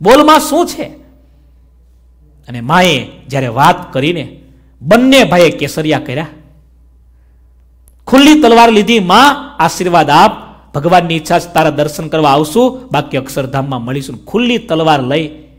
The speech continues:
દરબારનો ચોક ભરાઈને બેઠો હશે. ચારે બાજુ દરબારીઓ કહુંબા, હોકા,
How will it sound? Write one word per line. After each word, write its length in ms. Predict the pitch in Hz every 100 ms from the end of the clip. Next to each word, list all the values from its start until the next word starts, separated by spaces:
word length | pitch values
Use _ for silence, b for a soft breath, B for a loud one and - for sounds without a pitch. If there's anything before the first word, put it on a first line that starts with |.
| _ _ _ -
દરબારનો 520 | - 180 170 151 139
ચોક 380 | 131 175 180 120
ભરાઈને 280 | 135 151 143
બેઠો 320 | 131 135 156
હશે. 240 | 156 160 - _ _ _
ચારે 240 | 151 156 156
બાજુ 240 | 147 143
દરબારીઓ 560 | 131 143 151 151 143 - B B -
કહુંબા, 720 | 143 170 175 180 139 - -
હોકા, 600 | 113 143 180 175 135 -